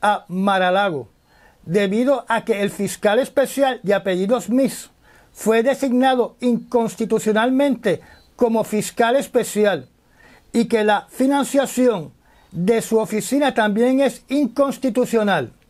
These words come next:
La desestimación del caso por ese motivo contradice prácticamente ciento cincuenta años de fallos judiciales de jueces de los Estados Unidos que han confirmado como correcto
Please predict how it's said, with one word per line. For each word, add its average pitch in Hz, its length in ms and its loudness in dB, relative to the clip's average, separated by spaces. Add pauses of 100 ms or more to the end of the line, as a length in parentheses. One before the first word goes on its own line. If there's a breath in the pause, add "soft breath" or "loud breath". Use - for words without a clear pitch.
(680 loud breath)
La 202 300 4
desestimación 254 960 2
del 262 220 0
caso 247 420 0
por 190 200 2
ese 214 180 2
motivo 247 540 0
contradice 202 680 0
prácticamente 233 800 -2
ciento 214 340 -2
cincuenta 240 640 0
años 233 260 0
de 214 140 0
fallos 233 400 0
judiciales 233 880 -2 (600 loud breath)
de 214 180 2
jueces 202 800 0 (360 soft breath)
de 208 360 2
los 226 180 0
Estados 220 460 0
Unidos 247 540 -2 (200 loud breath)
que - 80 0
han 226 140 0
confirmado 254 840 0 (180)
como 226 300 2
correcto 220 800 -2